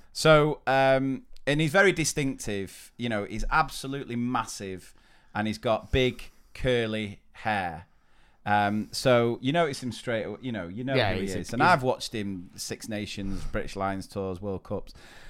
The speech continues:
Speaker 1: So he was there, and I was like, "Bloody hell, I'd, like, I, I'd love to get a picture with him." Um, and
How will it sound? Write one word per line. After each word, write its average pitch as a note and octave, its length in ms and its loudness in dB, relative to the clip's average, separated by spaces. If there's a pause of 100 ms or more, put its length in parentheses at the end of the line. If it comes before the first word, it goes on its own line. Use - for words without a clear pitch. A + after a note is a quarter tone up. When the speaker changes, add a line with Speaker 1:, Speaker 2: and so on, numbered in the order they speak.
Speaker 1:
So D#3 180 4
he F#3+ 120 8
was E3 180 4
there, D#3 180 10
and B2+ 80 4
I G#2+ 60 2
was G#2+ 80 -8
like, F#2+ 160 -8
"Bloody B2 180 -6
hell, A#2 140 -4
I'd, - 120 -12
like, F2+ 200 -8 (160)
I, F2+ 180 -14
I'd - 160 -14
love B2 200 -4
to G#2+ 80 -4
get - 100 -4
a - 20 -16
picture - 300 -10
with E2 80 -8
him." G#2 260 -6 (600)
Um, F#2 580 2 (400)
and G2+ 500 -2